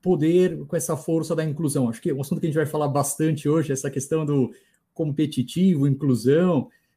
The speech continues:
ah, que tem que falar mesmo, não? E acho que isso é um amadurecimento dos times L G B Ts. Ah, e o Natos nasceu desse jeito, né, pra inclusão.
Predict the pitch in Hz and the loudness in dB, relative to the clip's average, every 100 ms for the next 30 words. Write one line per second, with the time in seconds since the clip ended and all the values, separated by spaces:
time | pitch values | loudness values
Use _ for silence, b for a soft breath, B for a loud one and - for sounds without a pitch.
0 | _ 135 135 131 131 135 135 160 147 - | _ -4 -2 -2 -2 -4 -4 -4 -4 -2
1 | 139 147 139 139 131 123 139 - 143 147 | 0 2 4 4 4 2 0 -2 -4 -4
2 | 147 170 170 151 139 143 156 160 - 147 | -2 -2 -2 -2 -2 0 0 0 0 0
3 | 139 143 131 104 - 113 123 - - 135 | 2 2 0 -6 -8 -6 -4 -4 -4 -2
4 | 120 110 135 131 127 123 127 110 107 - | 0 2 2 2 2 0 0 -4 -4 -14
5 | _ _ _ _ _ - 139 127 123 120 | _ _ _ _ _ -2 0 0 0 -2
6 | 120 123 139 - - 165 156 156 156 - | -4 -4 -8 -12 -12 -6 -4 -4 -6 -8
7 | - - - 240 226 202 170 165 170 - | -12 -20 -8 -4 -2 0 0 0 -2 -2
8 | 151 185 190 202 165 147 131 - 120 139 | 0 2 4 6 4 6 2 2 0 0
9 | 131 123 156 170 196 151 160 120 | 2 2 2 2 2 4 4 2